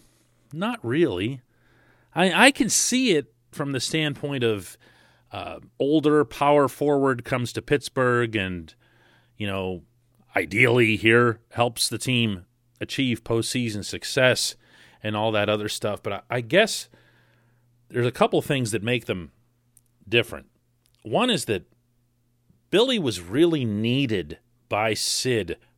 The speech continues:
for other stuff. Okay, and, and both of them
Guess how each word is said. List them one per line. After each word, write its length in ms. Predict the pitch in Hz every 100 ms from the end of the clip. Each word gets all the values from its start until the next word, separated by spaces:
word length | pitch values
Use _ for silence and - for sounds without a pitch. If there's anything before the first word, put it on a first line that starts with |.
| _
for 500 | - - 117 117 113 -
other 360 | 110 107 98
stuff. 840 | - - - - 90 - - - - _ _ _ _ _ _ _ _ _ _ _ _ _
Okay, 400 | 95 90 110 98
and, 200 | 92 104
and 200 | 98 104
both 280 | 143 208 190
of 140 | 139
them 200 | 110 98